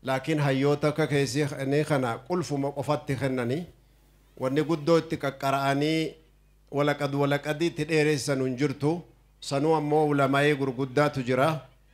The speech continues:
Hireen teessoo arraatun ta gaaddisni keenya, gaaddisa Islaamaa, taariika gaaddisa Islaamaa silaa dubbachuudhaan barbaade.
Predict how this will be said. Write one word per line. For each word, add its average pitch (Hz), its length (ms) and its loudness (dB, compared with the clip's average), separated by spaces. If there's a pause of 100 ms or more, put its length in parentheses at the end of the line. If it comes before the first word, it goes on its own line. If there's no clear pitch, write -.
(200)
Hireen 160 320 4
teessoo 165 500 2
arraatun 139 580 0 (1080)
ta 127 120 -6
gaaddisni 151 680 4
keenya, 120 460 -2 (560)
gaaddisa 127 520 -4
Islaamaa, 123 680 -4 (1000)
taariika 127 360 -2
gaaddisa 131 440 -2
Islaamaa 127 520 -2
silaa 117 340 -4
dubbachuudhaan 123 640 -6
barbaade. 113 560 -4